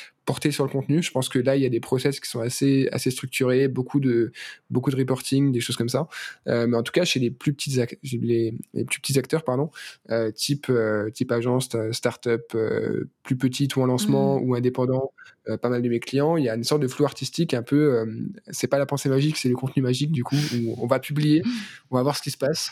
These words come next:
Speaker 1: Si ça marche,
Speaker 2: <laughs>
Speaker 1: super, tout le monde est content. Si ça marche pas, c'est pas très grave.
Speaker 2: On fait autre
Speaker 1: Euh,
Speaker 2: chose.
Speaker 1: bon, c'est, c'est intéressant. Bon, après, euh, après, voilà, ça reste toujours dur de traquer, euh, et ça dépend pas mal de, euh,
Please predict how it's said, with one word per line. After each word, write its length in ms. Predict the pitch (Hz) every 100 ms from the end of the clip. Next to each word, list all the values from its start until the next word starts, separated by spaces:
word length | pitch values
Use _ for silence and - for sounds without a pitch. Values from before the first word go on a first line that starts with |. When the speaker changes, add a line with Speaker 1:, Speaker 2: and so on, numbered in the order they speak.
| -
Speaker 1:
Si 140 | -
ça 160 | - 135
marche, 420 | 147 156 220 - _ _
Speaker 2:
<laughs> 140 | _
Speaker 1:
super, 340 | - 147 131 -
tout 80 | 143
le 60 | 135
monde 60 |
est 40 | 131
content. 360 | 127 143 160 160 - -
Si 80 | -
ça 100 | 131
marche 240 | 131 -
pas, 320 | 127 139 160 - - - - - - -
c'est 280 | - - -
pas 120 | 135
très 160 | 131 131
grave. 320 | 123 135 139 226
Speaker 2:
On 80 |
fait 120 | 202 208
autre 140 | -
Speaker 1:
Euh, 40 |
Speaker 2:
chose. 100 | -
Speaker 1:
bon, 180 | 120 120 -
c'est, 360 | - 127 123 123 - - _ -
c'est 180 | -
intéressant. 460 | 139 147 139 131 135
Bon, 100 | 135
après, 260 | 123 - 165
euh, 220 | 156 123 123 -
après, 100 | 147
voilà, 140 | 131
ça 120 | 117 113
reste 140 | 117
toujours 220 | 151 147
dur 160 | 139 151
de 80 | 135
traquer, 380 | 131 127 127 127 123
euh, 200 | 117 117
et 60 |
ça 120 | 120
dépend 280 | 131 123 139
pas 140 | 127 131
mal 200 | 139 143
de, 100 | 123
euh, 460 | 127 127 - -